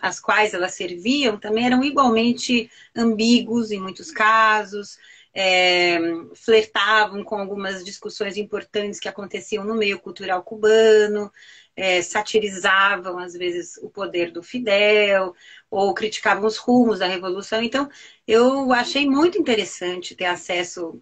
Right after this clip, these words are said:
a, a essa outra linguagem, e também tive, nesse momento da vida, uma proximidade com o Eduardo Moretin, que, que hoje é professor da eca, que também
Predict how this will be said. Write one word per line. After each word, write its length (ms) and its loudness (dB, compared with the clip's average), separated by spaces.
a, 240 -2
a 40 2
essa 220 0
outra 260 4
linguagem, 800 0
e 80 -8
também 300 4
tive, 460 2
nesse 260 2
momento 380 -2
da 180 -2
vida, 380 -2
uma 100 -2
proximidade 800 -2
com 500 -4
o 120 0
Eduardo 340 2
Moretin, 580 0
que, 140 -8
que 160 -10
hoje 120 -6
é 20 -6
professor 440 -12
da 180 0
eca, 320 4
que 120 -20
também 440 -10